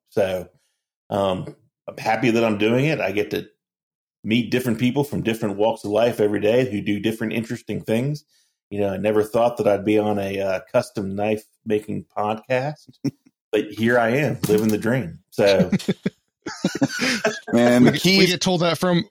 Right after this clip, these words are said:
Speaker 3: from a lot of our guests.
Speaker 1: I'm sure that that is the most, you know, repeated line on this show.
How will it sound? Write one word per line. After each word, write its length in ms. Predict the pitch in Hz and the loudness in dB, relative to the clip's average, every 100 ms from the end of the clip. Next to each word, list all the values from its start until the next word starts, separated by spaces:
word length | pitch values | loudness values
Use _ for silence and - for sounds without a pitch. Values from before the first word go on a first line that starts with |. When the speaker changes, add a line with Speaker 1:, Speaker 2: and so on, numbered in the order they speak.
| - | -2
Speaker 3:
from 160 | 165 | 2
a 40 | 156 | 2
lot 240 | 139 175 | 2 0
of 100 | 156 | 2
our 180 | 127 117 | 2 0
guests. 300 | 120 120 113 | 0 4 4
Speaker 1:
I'm 140 | 113 113 | 2 -2
sure 760 | - - 160 165 165 165 156 | -8 0 2 4 4 4 4
that 240 | 131 131 123 | 2 2 2
that 280 | 131 131 123 | 4 4 4
is 200 | 113 - | 2 2
the 100 | 107 | 2
most, 440 | 113 120 - _ _ _ - | 4 2 0 _ _ _ -6
you 100 | 135 | 0
know, 300 | 107 98 98 123 | 2 2 -2 -4
repeated 520 | 120 110 123 117 101 | -4 0 2 2 2
line 340 | 107 123 113 98 | 2 2 2 0
on 160 | 107 | 2
this 140 | 110 107 | 0 -2
show. 340 | - 127 | -2 -2